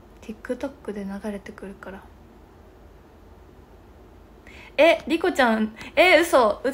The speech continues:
てなかった？ビバハリケーン。えー、あの、伝説の回はいつだったんだろう。リコチが吹っ飛ばされる回は。足だけが画面に、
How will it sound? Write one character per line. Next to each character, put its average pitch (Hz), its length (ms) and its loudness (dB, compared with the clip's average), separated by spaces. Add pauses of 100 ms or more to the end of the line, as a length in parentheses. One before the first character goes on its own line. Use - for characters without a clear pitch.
て - 80 -8
な 262 100 -2
か 294 100 0
っ 294 80 -4
た？ 220 320 -2 (380)
ビ 226 120 -4
バ 214 100 -2
ハ 226 80 -4
リ 214 120 -4
ケ 220 120 -8
ー 202 220 -6
ン。 247 80 -10 (920)
え 247 440 0
ー、 - 120 -8
あ 254 100 2
の、 247 280 0
伝 254 160 4
説 277 180 -6
の 294 120 2
回 320 200 6
は 240 80 4
い 226 80 2
つ 262 80 -8
だ 277 100 4
っ 262 100 -6
た 220 120 -2
ん 214 80 2
だ 208 140 0
ろ 196 400 -4 (400)
う。 - 20 -4
リ 233 80 -2
コ 233 100 -2
チ 220 140 -6
が 208 80 -4
吹 208 120 -6
っ - 20 -8
飛 208 180 -10
ば 220 60 -4
さ 226 160 -4
れ 220 120 -2
る 208 100 -6
回 208 340 -8
は。 185 240 -8 (560)
足 226 240 0
だ 233 100 2
け 220 140 0
が 202 100 0
画 202 140 0
面 214 260 4
に、 220 240 0